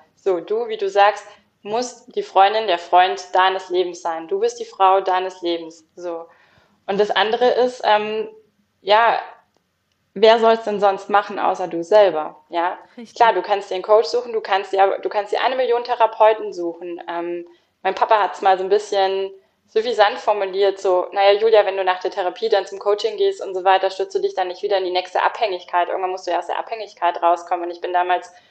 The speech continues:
Speaker 1: hochgegangen, ja, wie eine Handgranate. "Du verstehst mich nicht." So, ja, wir haben
Speaker 2: Mhm.
Speaker 1: uns in dem Moment beide nicht verstanden.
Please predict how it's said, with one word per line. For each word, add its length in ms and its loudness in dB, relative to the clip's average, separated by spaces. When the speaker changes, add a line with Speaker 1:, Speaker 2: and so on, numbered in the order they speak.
Speaker 1:
hochgegangen, 880 2
ja, 280 4
wie 80 0
eine 220 0
Handgranate. 920 -2
"Du 120 -6
verstehst 560 -6
mich 240 -14
nicht." 340 -8
So, 300 2
ja, 180 4
wir 60 -2
haben 80 -2
Speaker 2:
Mhm. 60 -8
Speaker 1:
uns 100 -14
in 80 -12
dem 100 -8
Moment 260 -6
beide 380 0
nicht 240 -14
verstanden. 720 -8